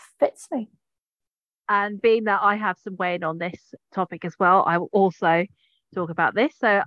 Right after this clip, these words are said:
Speaker 2: I have been a practicing witch for nigh on twenty years. Uh, I started off as a Wiccan, a solitary Wiccan,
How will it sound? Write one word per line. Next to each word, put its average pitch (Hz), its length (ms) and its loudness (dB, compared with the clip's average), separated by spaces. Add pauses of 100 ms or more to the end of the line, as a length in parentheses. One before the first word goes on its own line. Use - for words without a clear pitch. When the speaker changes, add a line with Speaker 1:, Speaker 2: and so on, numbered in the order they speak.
(100)
Speaker 2:
I 220 460 -2
have 202 160 -6 (100)
been 196 200 -10
a 196 40 -18
practicing 190 440 -8
witch - 420 -8 (100)
for 170 580 -2 (1200)
nigh 247 260 2
on 220 120 -4
twenty 202 240 -10
years. 185 300 -4 (1400)
Uh, 202 340 0
I 202 80 -2
started 220 340 -2
off 233 160 -4
as 233 120 -4
a 233 60 0
Wiccan, 220 320 -2 (640)
a 202 100 0
solitary 202 400 0
Wiccan, 196 420 -2